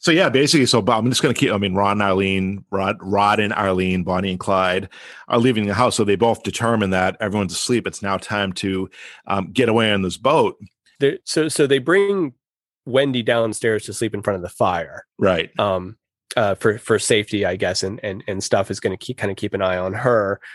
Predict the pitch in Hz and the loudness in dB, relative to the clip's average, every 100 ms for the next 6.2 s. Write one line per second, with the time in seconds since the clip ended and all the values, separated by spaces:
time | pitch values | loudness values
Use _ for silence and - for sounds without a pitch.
0 | - 113 104 104 - 120 117 - 117 104 | -4 0 0 0 2 2 2 0 2 2
1 | 107 131 131 131 - 120 110 107 110 _ | 2 4 4 2 0 0 -2 -4 -10 _
2 | _ _ _ _ _ _ _ - 92 95 | _ _ _ _ _ _ _ -8 -6 -6
3 | 95 92 95 104 113 113 104 104 110 98 | -8 -12 -12 -2 0 0 -2 -2 -4 -8
4 | 95 - 107 90 90 113 98 - 101 98 | -12 -14 -12 -10 -4 -2 -2 -2 -2 0
5 | 95 104 - 98 101 92 90 - 156 139 | -2 -4 -10 -8 -6 -8 -8 0 4 6
6 | 139 131 | 4 2